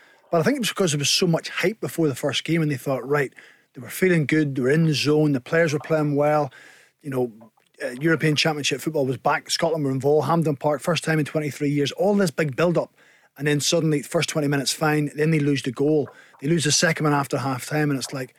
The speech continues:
here we go again. You know, we've been in this movie before. And at no stage did they get a lift with regards to getting a goal to make it two one. I thought at any stage in the game, if it had made it two one,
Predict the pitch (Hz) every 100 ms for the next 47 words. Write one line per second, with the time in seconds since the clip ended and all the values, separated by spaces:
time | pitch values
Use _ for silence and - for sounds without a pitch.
0 | _ _ _ - 151 135 131 123 139 123
1 | - _ _ 147 143 139 156 147 143 131
2 | 143 139 127 120 - 160 147 - - _
3 | _ - 160 156 170 202 - 190 170 160
4 | 151 151 147 135 160 - - _ _ _
5 | 131 151 147 147 147 151 147 123 - 127
6 | 143 147 139 131 123 - 143 139 131 123
7 | 226 185 170 196 160 185 165 151 135 147
8 | 147 - - 135 156 165 - 156 143 143
9 | 135